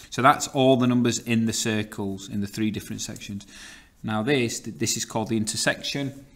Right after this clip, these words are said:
and this is just the bit in the middle. So this is bit here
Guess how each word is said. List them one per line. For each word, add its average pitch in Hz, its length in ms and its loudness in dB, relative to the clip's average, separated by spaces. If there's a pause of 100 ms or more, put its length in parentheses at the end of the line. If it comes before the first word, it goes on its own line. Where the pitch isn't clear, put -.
(340)
and 110 100 -2
this 120 200 2
is - 100 -2
just - 260 -2
the - 60 -4
bit 120 200 -2
in 107 100 0
the 110 80 4
middle. 101 320 2
So - 120 -6
this 117 220 0
is 110 140 -4
bit - 360 -4 (600)
here 110 380 4